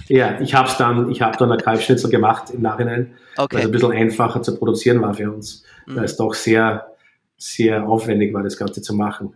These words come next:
Speaker 1: jeden
Speaker 2: Mhm.
Speaker 1: Tag.
Speaker 2: Mhm.
Speaker 1: Ähm, aber das Witzige war einfach auch wieder Pete Wells, das, äh, der New York Times Writer,
Speaker 2: Ja.
Speaker 1: reinkommen ist, hat nach dem Schnitzel gefragt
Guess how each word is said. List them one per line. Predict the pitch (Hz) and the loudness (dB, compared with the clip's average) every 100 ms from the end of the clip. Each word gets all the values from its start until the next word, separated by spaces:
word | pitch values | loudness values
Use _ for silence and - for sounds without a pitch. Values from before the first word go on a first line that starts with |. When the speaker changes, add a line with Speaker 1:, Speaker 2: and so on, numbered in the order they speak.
| _ | _
Speaker 1:
jeden | 110 101 | -6 -4
Speaker 2:
Mhm. | 101 | -6
Speaker 1:
Tag. | 98 - _ _ - - | -12 -16 _ _ -20 -20
Speaker 2:
Mhm. | 113 113 156 - | -18 -18 -20 -8
Speaker 1:
Ähm, | 113 107 107 110 - | -2 0 0 -4 -4
aber | 117 127 | 2 4
das | 127 123 | 4 2
Witzige | 123 139 131 120 | -2 0 2 2
war | 110 | 0
einfach | 120 113 113 120 | 0 -2 -2 -4
auch | 113 110 123 | -4 -2 0
wieder | 120 | -2
Pete | - 120 113 | -2 -4 -4
Wells, | 107 123 - | -4 -4 -6
das, | 110 - - 123 | -10 -10 -14 -10
äh, | 107 101 | -8 -8
der | 110 | -6
New | 110 | -2
York | 110 110 | -2 -2
Times | 104 104 107 | -6 -6 -6
Writer, | 104 117 - - - | -6 -6 -8 -16 -12
Speaker 2:
Ja. | 143 - | -10 -8
Speaker 1:
reinkommen | 104 104 104 123 123 | -4 -4 -2 0 2
ist, | 120 117 | 0 -4
hat | 113 | -6
nach | 117 | -6
dem | 113 | -6
Schnitzel | 107 120 127 | -6 -6 -4
gefragt | 117 113 - 104 117 - | -4 -6 -6 -8 -8 -12